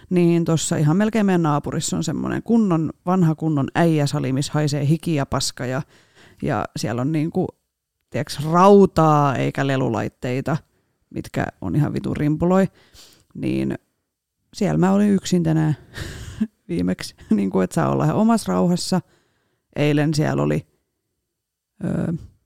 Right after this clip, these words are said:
muutama tyyppi mun lisäksi, niin ei tuu myöskään semmoista ahdistusta, kun mua on, niinku sen takia mä en oo nyt käynyt vuoteen salilla,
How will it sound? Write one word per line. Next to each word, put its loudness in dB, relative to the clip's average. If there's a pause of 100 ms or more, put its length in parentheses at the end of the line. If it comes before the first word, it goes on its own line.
(600)
muutama -6
tyyppi -4
mun 0
lisäksi, -4 (220)
niin -8
ei -4
tuu -4
myöskään -4
semmoista -6 (960)
ahdistusta, -4
kun -2
mua 0 (180)
on, -2 (100)
niinku -2
sen 2
takia -2
mä 0
en 0
oo 0
nyt -2
käynyt 0
vuoteen -2
salilla, -2